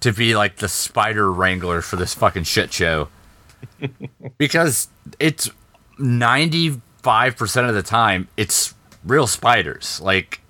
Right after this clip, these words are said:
Speaker 2: Yeah.
Speaker 1: running around and doing stuff. And, like, I wonder how many takes it took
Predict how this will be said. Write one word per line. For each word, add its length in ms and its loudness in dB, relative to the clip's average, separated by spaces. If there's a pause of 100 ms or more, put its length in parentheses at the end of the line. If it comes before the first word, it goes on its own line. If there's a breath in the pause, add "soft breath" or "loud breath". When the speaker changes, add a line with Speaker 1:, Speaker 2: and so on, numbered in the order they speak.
(160)
Speaker 2:
Yeah. 140 0
Speaker 1:
running 180 0
around 580 2
and 200 -4
doing 320 0
stuff. 400 -2
And, 120 -6
like, 220 0 (520 loud breath)
I 60 0
wonder 180 0
how 120 2
many 160 0
takes 380 -2
it 140 -10
took 280 0